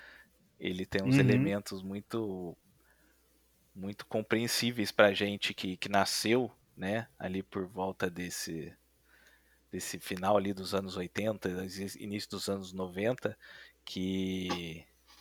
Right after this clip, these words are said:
Speaker 1: que, que o mundo, o mundo era desse jeito, né? E o, o,
Speaker 2: Uhum.
Speaker 1: o Marcos, ele, ele é um menino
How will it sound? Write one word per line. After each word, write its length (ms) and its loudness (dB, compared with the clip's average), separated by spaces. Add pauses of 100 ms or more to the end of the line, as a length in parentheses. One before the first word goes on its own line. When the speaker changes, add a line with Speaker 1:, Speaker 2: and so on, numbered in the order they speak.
(680)
Speaker 1:
que, 320 -4
que 140 -2
o 40 -2
mundo, 340 0
o 100 4
mundo 400 8
era 220 12
desse 320 2
jeito, 440 4
né? 200 4 (280)
E 180 8
o, 540 6
o, 560 6
Speaker 2:
Uhum. 180 0
Speaker 1:
o 160 0
Marcos, 760 6 (280)
ele, 640 2 (1300)
ele 400 6
é 60 10
um 240 2
menino 680 0